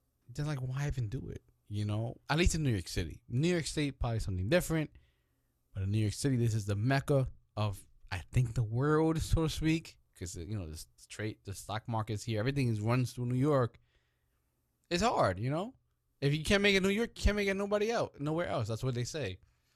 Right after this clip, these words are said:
But I feel like because you and I are mostly in a New York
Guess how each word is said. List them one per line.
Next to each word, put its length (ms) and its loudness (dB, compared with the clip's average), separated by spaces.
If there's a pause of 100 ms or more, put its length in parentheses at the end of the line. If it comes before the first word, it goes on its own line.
(720)
But 180 -4
I 80 0
feel 220 -2
like 340 0 (800)
because 260 -4
you 180 0
and 120 2
I 200 2
are 120 0
mostly 640 0
in 80 0
a 60 0
New 180 2
York 420 2